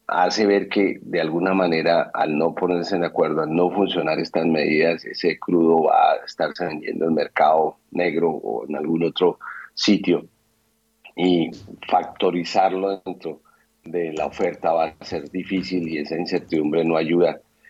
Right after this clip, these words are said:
eh, a esta caída. Y ahora viene el tema de, eh,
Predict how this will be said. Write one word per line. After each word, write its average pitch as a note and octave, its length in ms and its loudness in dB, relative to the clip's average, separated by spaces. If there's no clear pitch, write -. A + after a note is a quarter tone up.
eh, D#2 340 0
a D2+ 220 -2
esta - 240 -4
caída. D2 360 0
Y A#2+ 120 4
ahora A#2 240 4
viene C3+ 240 2
el C#3+ 140 -4
tema B2+ 340 0
de, E2+ 340 -4
eh, C#2+ 120 -18